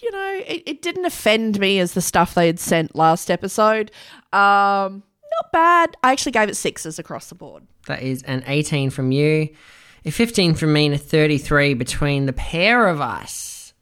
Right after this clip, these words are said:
Speaker 2: Excellent, excellent stuff. Ireland are consistently passing. We
Speaker 1: Mm-hmm.
Speaker 2: don't have to worry. They're doing fine. Twenty fourteen, uh-oh. <laughs> It was Can Lin featuring Casey Smith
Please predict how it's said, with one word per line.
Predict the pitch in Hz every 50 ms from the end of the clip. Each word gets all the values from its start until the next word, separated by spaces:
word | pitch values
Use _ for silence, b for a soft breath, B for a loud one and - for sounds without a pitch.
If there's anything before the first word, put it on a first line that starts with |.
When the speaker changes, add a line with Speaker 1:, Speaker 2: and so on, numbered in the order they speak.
| _
Speaker 2:
Excellent, | - 151 151 147 - - - 156 147 156 190 208 -
excellent | 165 160 - - 262 285 240
stuff. | - - 196 233 233 -
Ireland | 160 156 165 185 208 233 240
are | 247
consistently | - 254 247 233 - 156 - - 208 233 240 262 262
passing. | 262 - 156 139 131 123 - 165 185 185
We | 147 127
Speaker 1:
Mm-hmm. | -
Speaker 2:
don't | 123 104 113 123
have | 135 147 - -
to | 262
worry. | 262 220 185 180 175 180 196 226 233 B B B B B B B -
They're | 131 127
doing | 120 131 131 135 160 175
fine. | 160 - 165 139 135 127 123 127 127 127 b b b b b _
Twenty | - - 233 247 233
fourteen, | - - 220 208 - - 196 180 180 175 175 170 - _ _ -
uh-oh. | 120 - - - 147 147 147 147 143 147 143 - -
<laughs> | - - _
It | 151 156 175 233 202 -
was | 180 147 - 190 165 170 156 - - _
Can | - - 214 202 214 220 220 208 196
Lin | 190 185 185 185 185 185
featuring | - - - 185 175 165 - 165 165 160 151 147 147
Casey | - - 175 170 185 - - 165 156
Smith | - - 160 151 143 143 139